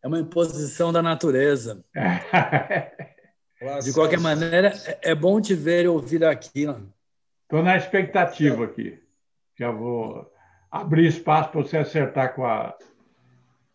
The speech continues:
Speaker 2: com a moça que não conhecia o Zical. É porque era Zica L de Luciano
Speaker 1: É,
Speaker 2: que
Speaker 1: a
Speaker 2: ficou
Speaker 1: Luana,
Speaker 2: aí,
Speaker 1: nossa.
Speaker 2: pô.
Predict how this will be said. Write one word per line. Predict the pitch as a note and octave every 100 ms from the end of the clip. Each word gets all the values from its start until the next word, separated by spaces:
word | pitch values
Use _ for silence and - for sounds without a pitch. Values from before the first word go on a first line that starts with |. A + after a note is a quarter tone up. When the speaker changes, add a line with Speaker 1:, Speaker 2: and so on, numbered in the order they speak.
| _
Speaker 2:
com | B2+
a | C3+
moça | D3 D3 D#3
que | -
não | D3+ D3
conhecia | D3 D#3 D3 C3+ - D3 C#3
o |
Zical. | A2 C3 - A#2 A2 - _ _ _ _ _ -
É |
porque | C3+ - D#3+
era | D#3 D3+
Zica | A2 D#3+ F#3 - C#3+
L | C#3 F3+ F#3+ D3 A#2
de | C3+
Luciano | C#3+ D3+ D3 - C#3+ C3+ D3+
Speaker 1:
É, | D3
Speaker 2:
que | C#3
Speaker 1:
a |
Speaker 2:
ficou | D3 C3+ D3
Speaker 1:
Luana, | C#3+ C3+ C3+
Speaker 2:
aí, | A#2+
Speaker 1:
nossa. | G#2+ -
Speaker 2:
pô. | A2+ G2